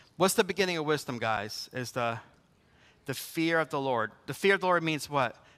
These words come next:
To respect him, right? To be in awe of him. And you'll, you'll probably see a theme, too, as you read Proverbs. It talks about the fear of the Lord and the knowledge of the Lord. So we, we're in awe of him, we respect him, and when we know him,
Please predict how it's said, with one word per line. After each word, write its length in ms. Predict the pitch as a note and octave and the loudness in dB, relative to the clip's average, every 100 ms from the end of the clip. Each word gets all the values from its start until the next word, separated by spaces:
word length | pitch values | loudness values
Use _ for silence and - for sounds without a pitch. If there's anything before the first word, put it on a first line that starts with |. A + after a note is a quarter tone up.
| _ | _
To 180 | - C#3+ | -6 -4
respect 720 | B2 C3 A#2 - B2 A#2+ - | -2 -4 -6 -8 -6 -6 -8
him, 180 | A2 F2+ - | -12 -12 -10
right? 240 | A2 B2 C3+ _ _ - | -8 -6 -8 _ _ -8
To 120 | D#3 | -8
be 160 | C#3 D3+ | -2 -2
in 120 | C#3 - | -2 -2
awe 240 | B2 C#3 | 0 2
of 220 | C3+ B2 - | 0 -4 -8
him. 340 | C3+ G#2 F#2 - _ _ _ _ - - _ _ _ | -8 -8 -10 -18 _ _ _ _ -20 -20 _ _ _
And 120 | D#3+ | -2
you'll, 180 | E3 F3+ - | 0 0 0
you'll 160 | E3+ | -2
probably 240 | - F#3 E3+ | 4 4 4
see 160 | F3+ | 0
a 80 | C#3+ | -2
theme, 320 | - F3+ D3+ | 0 -2 -2
too, 180 | - G3 | -2 0
as 160 | C#3+ D3+ | 0 0
you 60 | |
read 160 | D3+ C#3 | -2 2
Proverbs. 560 | F3+ F#3 C3 A#2+ - - | 4 4 2 -4 -4 -10
It 100 | - | -2
talks 180 | D3 | 0
about 140 | D3+ B2 | 0 -4
the 60 | |
fear 340 | A#2 - D3 F3+ | -6 -4 -2 0
of 80 | F3+ | -2
the 100 | D3 | -4
Lord 340 | A#2+ A#2 A2+ - - | -2 -4 -8 -16 -6
and 160 | C3+ C3+ | -4 2
the 100 | C3 | 2
knowledge 680 | B2+ C#3+ F#3+ D#3 G#2+ - - - - | 4 4 4 2 0 -6 -10 -14 -10
of 160 | B2 A2+ | -8 -6
the 100 | A2+ | -8
Lord. 380 | G#2 F#2 F#2 - _ _ _ _ _ _ _ _ _ _ | -8 -10 -14 -20 _ _ _ _ _ _ _ _ _ _
So 380 | - - D#3+ D3 | -14 0 2 2
we, 280 | B2+ D3+ D#3+ - - | 2 2 2 0 -2
we're 220 | D3 C#3+ | 2 4
in 60 | C3+ | 4
awe 240 | C#3+ E3+ | 6 4
of 80 | F3 | 2
him, 180 | F#3+ F#3 | -2 -4
we 100 | C#3+ | -4
respect 580 | B2+ - - C#3+ D3+ - | -4 -4 -2 -2 -2 -4
him, 140 | F3 | -6
and 160 | B2 C3 | -6 -6
when 140 | B2+ | -4
we 100 | B2 | -6
know 320 | A2+ B2 F3 F#3 | -4 -2 -2 -4
him, 420 | B2+ F#2+ F#2+ | -8 -10 -10